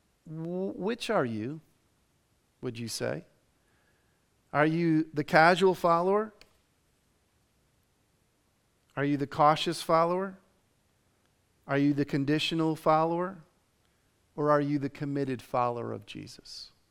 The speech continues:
Which would you say you are? Which do you aspire to be?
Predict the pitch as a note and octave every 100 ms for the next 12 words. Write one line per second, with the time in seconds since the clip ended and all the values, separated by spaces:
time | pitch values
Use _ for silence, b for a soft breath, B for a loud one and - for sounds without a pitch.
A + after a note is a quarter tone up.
0 | _ _ _ _ _ _ _ _ _ _
1 | _ _ _ _ _ _ _ _ _ _
2 | _ D#3 E3+ - - - - D#3 C#3 C#3
3 | - D#3+ D3 C#3 C3+ D3+ C#3 C3+ G3 -
4 | - - _ _ _ _ _ D#3+ D#3+ D3+
5 | - - D#3 D#3 D3+ D3+ D3 B2+ _ _
6 | _ _ _ _ _ _ _ _ _ _
7 | _ - A#2 A2 F2+